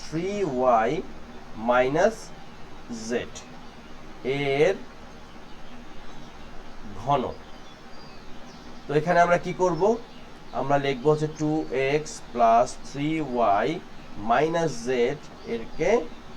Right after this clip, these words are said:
হোল কিউব করব। এখন সূত্রের নিয়ম অনুযায়ী আমরা যে কাজটা করতে পারি সেটা হচ্ছে যে আমরা মনে মনে এখানে এটাকে এ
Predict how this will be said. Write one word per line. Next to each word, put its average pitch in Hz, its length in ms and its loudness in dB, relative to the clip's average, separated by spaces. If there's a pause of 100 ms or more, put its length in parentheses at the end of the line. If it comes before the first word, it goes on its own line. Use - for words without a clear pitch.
(460)
হোল 156 200 6 (100)
কিউব 151 220 2 (120)
করব। 82 200 -6 (1800)
এখন 196 260 4 (320)
সূত্রের 185 480 0
নিয়ম 185 280 8
অনুযায়ী 196 320 6
আমরা 170 180 4
যে 151 160 2
কাজটা 139 240 2 (100)
করতে 156 320 0
পারি 117 200 2 (720)
সেটা 185 320 8
হচ্ছে 147 300 2 (680)
যে 143 80 0 (220)
আমরা 175 180 8 (100)
মনে 185 220 6
মনে 185 220 4
এখানে 175 240 2 (140)
এটাকে 156 260 2 (240)
এ - 20 2